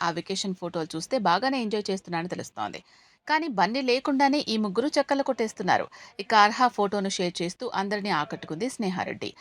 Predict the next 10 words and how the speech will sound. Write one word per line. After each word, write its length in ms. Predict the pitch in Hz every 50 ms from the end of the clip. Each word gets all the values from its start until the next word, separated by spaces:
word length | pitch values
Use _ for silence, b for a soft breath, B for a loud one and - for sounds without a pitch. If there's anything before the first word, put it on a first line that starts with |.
| B B B B B
బన్నీ 280 | 190 233 269 302 359 349
భార్య 340 | 240 240 240 220 220 220
షేర్ 240 | 220 - 202 180 180 -
చేసిన 260 | 190 190 - 196 - - -
అర్హా 260 | 170 170 180 208 196
ఫోటో 260 | 190 180 170 170 254
ఇప్పుడు 260 | 262 247 - 240 196
నెట్టింట్లో 460 | 180 165 160 - 196 170 185 - 214 240
వైరల్ 320 | 208 180 156 147 127 101
అవుతోంది. 400 | 92 113 - 80 76 67 62 -